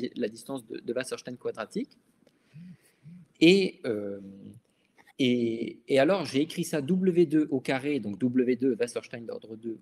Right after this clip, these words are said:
au carré, entre mu et nu. Ici, mu et nu, c'est quoi ? Bah, c'est juste une notation pour représenter mes nuages de points qui ont maintenant des poids. Mon nuage de points xi, bah, xi a un poids ai,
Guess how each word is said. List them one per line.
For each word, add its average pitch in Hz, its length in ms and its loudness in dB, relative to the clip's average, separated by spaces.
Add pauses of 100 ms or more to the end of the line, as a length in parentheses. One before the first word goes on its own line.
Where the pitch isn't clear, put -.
au 117 100 -2
carré, 131 520 -6 (140)
entre 131 260 -4
mu 185 240 6
et 127 100 6
nu. 226 260 2 (260)
Ici, 180 260 2
mu 208 180 6
et 160 80 6
nu, 262 220 2
c'est - 180 -6
quoi ? 233 220 0
Bah, 175 140 0
c'est 165 160 0
juste 226 200 -4
une 139 120 4
notation 208 540 0 (440)
pour 202 240 2
représenter 165 500 4
mes 220 140 0
nuages 147 280 2
de 117 100 0
points 220 280 0
qui - 160 -6
ont 123 60 -2
maintenant 143 340 -2
des 208 120 4
poids. 143 420 -2 (400)
Mon 180 260 4
nuage 185 320 6
de 160 80 6
points 165 300 0
xi, 240 560 0 (200)
bah, 123 200 -2
xi 208 360 0
a 170 60 4
un 143 100 0
poids 139 320 0 (280)
ai, 277 300 2